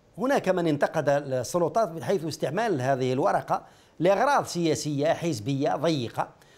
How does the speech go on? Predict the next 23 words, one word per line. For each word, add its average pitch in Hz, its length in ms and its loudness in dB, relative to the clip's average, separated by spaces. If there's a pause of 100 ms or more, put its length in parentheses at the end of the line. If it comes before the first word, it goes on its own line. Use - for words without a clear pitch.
(220)
وسؤال، 175 1500 0 (140)
آه، 160 200 2
نفسه 170 420 0
يعود 151 360 2
من 190 140 2
جديد، 160 380 0
ماذا 247 220 2
خسرت 220 400 0
الجزائر 190 400 2
لو 196 420 2 (840)
قبلت 226 460 2
بهذا 151 260 2
المكون 143 640 0
الأمازيغي 131 800 0 (340)
منذ 165 240 2
عشرات 196 400 0
السنين 220 380 -4
حتى 214 200 -4
توفر 240 360 -2
هذه 247 220 2
الدماء 220 540 2
التي 147 260 -2
سالت؟ 127 340 0